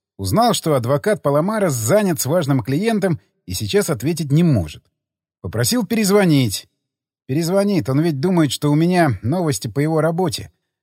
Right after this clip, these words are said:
А оно вовсе и не так. Кстати, с Малиной, который продаёт компанию, тоже надо бы встретиться. Список вопросов для него у меня уже готов. Набрал его на прямой мобильный. Малина сразу откликнулся.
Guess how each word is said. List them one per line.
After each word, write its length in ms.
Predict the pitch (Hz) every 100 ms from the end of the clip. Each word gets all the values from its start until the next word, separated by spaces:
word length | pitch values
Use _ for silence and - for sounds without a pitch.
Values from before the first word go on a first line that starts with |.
| _
А 140 | 85 110
оно 200 | 196 208
вовсе 380 | 139 185 - 180
и 20 |
не 160 | 180
так. 400 | 156 98 76 - _ _ _ _ _ _
Кстати, 480 | - 196 185 - 71
с 120 | -
Малиной, 480 | 131 175 233 175 98
который 420 | 117 107 156 131
продаёт 460 | 101 131 143 147 -
компанию, 520 | 143 151 143 107 101
тоже 240 | 180 190
надо 200 | 147 120
бы 100 | 107
встретиться. 540 | 107 - 104 82 - - _ _ _ _
Список 440 | - 196 214 190 156
вопросов 520 | 160 185 208 180 143
для 140 | 139
него 280 | 147 175 190
у 40 |
меня 280 | 156 160 180
уже 180 | 156 143
готов. 560 | 127 156 - 170 98 - _ _ _ _
Набрал 400 | 98 104 151 226
его 200 | 220 208 202
на 100 | 156
прямой 300 | 151 175 196
мобильный. 680 | 196 135 117 101 92 78 _ _ _ _ _ -
Малина 400 | 104 202 233 202
сразу 400 | - 175 202 190
откликнулся. 760 | 165 190 180 110 87 - -